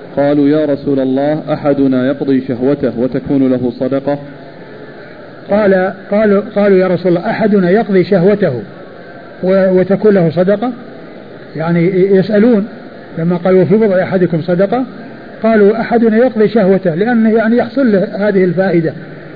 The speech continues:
Speaker 2: وهذا ال-، ال-، الذي يحصل له يكون له به صدقة. قال: "أرأيتم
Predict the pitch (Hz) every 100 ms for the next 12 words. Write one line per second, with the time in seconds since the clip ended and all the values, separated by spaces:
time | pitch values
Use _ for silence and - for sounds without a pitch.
0 | - - - - - - - 160 156 196
1 | 190 180 180 180 190 185 185 180 180 180
2 | 185 - 202 196 180 175 254 285 - -
3 | - - - 202 214 269 269 226 208 202
4 | 202 196 196 196 190 190 170 185 208 233
5 | 277 - - - - - - 233 214 240
6 | 254 233 214 202 202